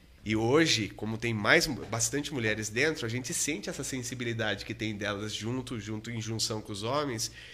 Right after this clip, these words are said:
que cria essa, sabe, cria uma atmosfera tão gostosa que eu acho importante, né? E, e isso é uma conquista, porque no meio das bandas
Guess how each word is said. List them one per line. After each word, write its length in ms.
que 140
cria 300
essa, 540
sabe, 300
cria 240
uma 180
atmosfera 460
tão 160
gostosa 640
que 80
eu 80
acho 240
importante, 680
né? 220
E, 240
e 60
isso 180
é 20
uma 140
conquista, 600
porque 360
no 100
meio 220
das 240
bandas 640